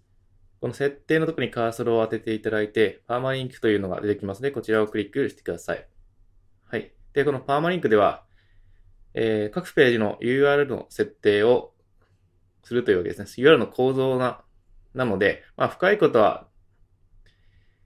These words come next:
えー、まあ、抜きにしていただいて、この解説通りに設定をしておいてください。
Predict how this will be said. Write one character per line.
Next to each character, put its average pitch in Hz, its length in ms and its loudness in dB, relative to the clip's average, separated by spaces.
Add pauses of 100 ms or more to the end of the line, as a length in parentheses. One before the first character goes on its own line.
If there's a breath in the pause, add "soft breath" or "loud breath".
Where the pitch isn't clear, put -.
(240)
え 127 80 -10
ー、 - 20 -8
ま 120 120 -2
あ、 - 20 -4
抜 123 140 -2
き 131 120 -6
に 110 120 -2
し - 80 -20
て 110 120 0
い 110 60 0
た 107 120 -2
だ 107 100 2
い 104 80 -2
て、 107 160 2
こ 131 160 -8
の 135 320 -4 (640)
解 135 160 -2
説 131 200 0
通 135 140 4
り 110 100 -2
に 92 200 -10
設 107 200 -2
定 107 220 6
を 98 140 0
し - 60 -20
て 110 60 0
お 101 100 0
い - 20 -4
て 92 80 -10
く - 60 -20
だ 87 100 -12
さ - 100 -6
い。 - 140 -12